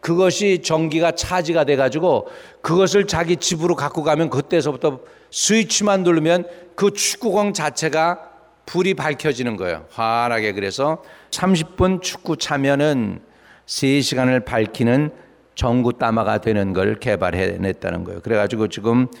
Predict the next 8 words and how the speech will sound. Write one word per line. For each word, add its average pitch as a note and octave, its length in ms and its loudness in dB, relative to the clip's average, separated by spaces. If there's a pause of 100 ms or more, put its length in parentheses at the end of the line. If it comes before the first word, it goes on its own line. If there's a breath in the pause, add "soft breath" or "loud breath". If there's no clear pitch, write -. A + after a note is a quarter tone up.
(160 loud breath)
미국의 B2 460 2
비즈니스맨들이 C3 800 2
그 - 140 0
일을 A#2+ 180 2
위해서 A2+ 260 2
많이 G#2 420 2 (380 loud breath)
돕는다는 G2 600 2
것이죠. - 400 -8